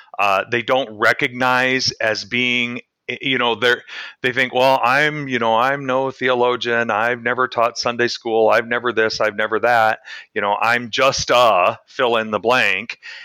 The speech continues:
And they think they bring nothing to offer to the mission field when all of those things, all of their experience and history brings something to the, to the table as far as doing missions, uh, as a, as a congregation, e-, even as a group that's, that's looking to plant.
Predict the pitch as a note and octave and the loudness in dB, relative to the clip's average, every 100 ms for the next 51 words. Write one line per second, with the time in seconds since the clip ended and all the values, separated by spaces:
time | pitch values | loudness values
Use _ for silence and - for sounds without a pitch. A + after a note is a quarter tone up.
0 | - - A#2 A2+ A2+ A2+ A2+ - D3 C3+ | -16 -2 2 4 2 2 -2 -2 -6 -2
1 | A#2 A2 A2+ A#2 A#2 A2 G2+ G2+ G#2 - | -2 0 -2 0 -2 -2 -2 2 2 2
2 | G#2 - F#2+ A2 - A2 - F2+ F2 F2 | -4 -4 -6 -6 -6 -8 -6 -4 -4 -4
3 | F#2 - _ - B2 C#3+ F#3+ G3 C#3+ G2+ | -8 -8 _ -2 2 4 6 6 4 2
4 | G#2 G2 - F2+ F2 - G#2 B2 F3+ F3 | -2 -2 -4 -6 -6 -8 0 2 4 2
5 | A2+ A#2 A2 G#2+ - - C3+ D3+ A#2 G2+ | 2 2 2 -2 -10 -4 0 2 0 -2
6 | G2 A2+ C#3+ - F#2 G2 - - - - | -8 -8 -8 -2 -2 -2 -8 -20 -20 -6
7 | C3 B2 - C#3+ D3+ A#2+ G2 F#2+ - G2 | -4 -2 -2 -2 -2 -4 -4 -6 -8 -6
8 | F#2+ - - G#2+ G2 C#3 D3+ A#2 F2+ F2+ | -6 -8 -10 -6 -4 0 0 2 2 0
9 | - - - G2 A#2 A2 G2+ G#2+ G#2 G2 | -2 -14 -10 -6 0 0 0 -4 -4 -4
10 | A#2+ - F2 F2+ G2+ F#2+ G2+ G2 F#2+ F2 | -4 -4 -8 -4 -2 -2 -2 -4 -2 -2
11 | F2+ G2+ F#2+ E2 - G2+ F2+ F2 A2 B2 | -2 -4 -4 -6 -6 -4 -2 0 -2 -2
12 | F2 F2 - - - G2+ - A#2 A2 G#2 | -8 -10 -20 -20 -6 -6 -2 -2 -2 -2
13 | F#2+ F#2 F2 A#2+ C3 - F2+ - - G#2+ | -2 -4 -2 -2 -2 -2 -6 -6 -6 -4
14 | A2 G#2+ G2 F#2 - F3 B2+ | -4 -4 -4 -6 -4 -2 -2